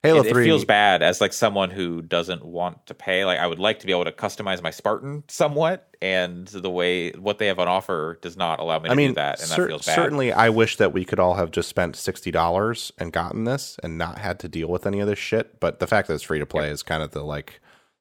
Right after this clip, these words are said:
Speaker 1: stopper, I think, makes the, the, the, that's just the way it is anymore. That's the way video game, that's video
Speaker 2: Splitgate
Speaker 1: games
Speaker 2: has
Speaker 1: now.
Speaker 2: free skins.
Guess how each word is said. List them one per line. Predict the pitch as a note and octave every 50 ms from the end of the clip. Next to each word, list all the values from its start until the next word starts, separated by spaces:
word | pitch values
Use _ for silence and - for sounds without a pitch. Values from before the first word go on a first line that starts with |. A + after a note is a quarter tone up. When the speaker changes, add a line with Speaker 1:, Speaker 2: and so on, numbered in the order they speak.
| _
Speaker 1:
stopper, | - - - - E2 D2+ D2+ - D#2 C#2+ C#2+
I | D2 D2+
think, | - - D#2 D2 - - F2+
makes | E2 D#2 D#2 D2+ - -
the, | - D#2+ D2+ C#2 - _
the, | _ - C#2+ C#2+ C2 - _ _ _ _ _ _ _ _ _ _ _ _ _ _
the, | - E2+ D#2 C#2+ - _ _
that's | - D#2+ D#2 - - - - - -
just | - - D2+ - - -
the | -
way | D2+ D2+ C#2
it | C2+ C2+
is | C#2+ D2 C#2+ C2 - - - -
anymore. | D2 D2 C#2 C#2 C#2 C#2 C#2 - _
That's | - D#2 -
the | - D#2+
way | D2+
video | D2 D#2 D2+ D#2 D2
game, | C2 C#2+ C#2+ D2
that's | E2 F2 -
video | - A2 A2+ G#2+ G2+
Speaker 2:
Splitgate | A#2+
Speaker 1:
games | A2+
Speaker 2:
has | G2+ G2+ - -
Speaker 1:
now. | E2 D#2
Speaker 2:
free | B2 A#2 A2
skins. | - - - B2 A#2+ A#2+ A#2 A#2 A#2 - - - -